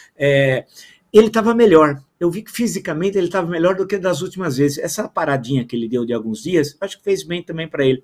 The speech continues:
Então, eu acho que é um momento histórico totalmente diferente. As, é, e, por fim, dois mil e três, ele eleu-, elegeu João Paulo Cunha presidente da Câmara, dois mil e três.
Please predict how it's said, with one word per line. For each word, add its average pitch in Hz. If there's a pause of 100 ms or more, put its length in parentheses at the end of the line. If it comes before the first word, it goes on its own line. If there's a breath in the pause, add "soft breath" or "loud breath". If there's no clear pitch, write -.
(340 loud breath)
Então, 294
eu 240
acho 175
que -
é -
um 190
momento 151
histórico 120 (240)
totalmente 147
diferente. 123 (480 loud breath)
As, 170
é, 185 (520 loud breath)
e, 185
por 190
fim, 131 (960)
dois 170
mil 208
e 139
três, 151
ele 151
eleu-, 156
elegeu 147
João 170
Paulo 156
Cunha 151
presidente 147
da 147
Câmara, 107 (180)
dois 120
mil 135
e 135
três. -